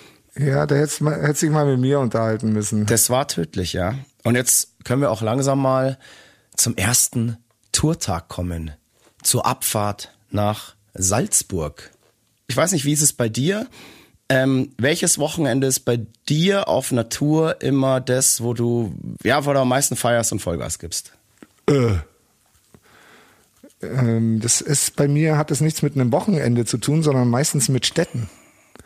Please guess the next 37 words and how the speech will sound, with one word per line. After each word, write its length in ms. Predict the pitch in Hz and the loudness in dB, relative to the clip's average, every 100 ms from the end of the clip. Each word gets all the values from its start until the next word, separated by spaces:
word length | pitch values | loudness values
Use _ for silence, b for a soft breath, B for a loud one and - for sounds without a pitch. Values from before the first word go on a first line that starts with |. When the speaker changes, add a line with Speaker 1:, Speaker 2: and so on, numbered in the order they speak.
| B B B B | B B B B
Speaker 1:
muss 160 | - 113 | 0 2
ich 120 | 107 | 2
sagen. 420 | 117 110 104 98 92 | 2 2 2 0 0
Speaker 2:
Ah, 260 | 123 160 104 | -2 0 0
Speaker 1:
Also, 260 | 139 120 123 | 2 4 4
Speaker 2:
okay. 300 | 120 120 123 131 123 | 4 2 0 0 2
Speaker 1:
ähm, 440 | 120 120 117 117 B B B _ _ _ - - 147 | 2 2 2 0 B B B _ _ _ -18 -4 2
ich 100 | 131 | 2
lasse 220 | 139 185 | 2 2
es 80 | 139 | 4
ja 120 | 147 | 4
immer 200 | 139 139 | 4 2
ruhig 400 | 117 214 160 - | 2 2 2 0
angehen. 300 | 113 107 151 | 0 2 0
Ich 120 | - | 0
hab's 180 | 139 - | -2 -2
auch 100 | 120 | -2
dieses 340 | 175 208 117 | 0 0 2
Wochenende 420 | 113 117 120 120 113 | 0 2 0 0 0
feiertechnisch 920 | 120 143 135 123 - 120 - 127 - | 0 2 2 0 0 -2 0 -2 -2
etwas 340 | 110 113 110 | -2 0 0
ruhiger 300 | 127 127 123 | 0 0 0
angehen 320 | 120 127 127 120 | 0 0 2 2
lassen. 380 | 117 - 156 - B B B B B B B - | 0 0 -2 -2 B B B B B B B -4
Ähm, 760 | 139 131 131 131 131 131 127 | 0 2 2 2 2 2 0
aber 340 | 135 147 147 147 | 0 2 0 0
das 180 | 156 | -2
kommt 220 | - 214 147 | -2 -2 0
noch, 200 | 120 - | -2 0
keine 280 | 135 143 | 0 0
Angst. 460 | 139 123 - - - _ _ | 0 0 -2 -6 -10 _ _
Speaker 2:
Alright, 320 | 135 147 131 | 0 2 2
bei 120 | 113 117 | 2 2
mir 100 | 139 | 2
ist 80 | 147 | 0
es 200 | 127 - | -2 0
definitiv 480 | 147 - 180 180 | -2 0 0 0